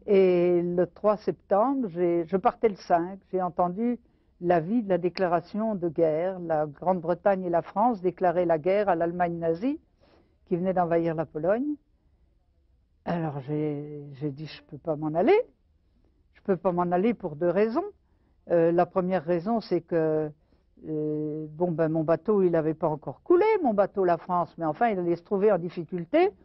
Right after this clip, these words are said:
Alors, fallait être un certain nombre à ramer pour qu'il atteigne le bon port.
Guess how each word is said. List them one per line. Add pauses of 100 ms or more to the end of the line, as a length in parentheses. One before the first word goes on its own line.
(220)
Alors,
fallait
être
un
certain
nombre
à
ramer (380)
pour
qu'il
atteigne
le
bon
port.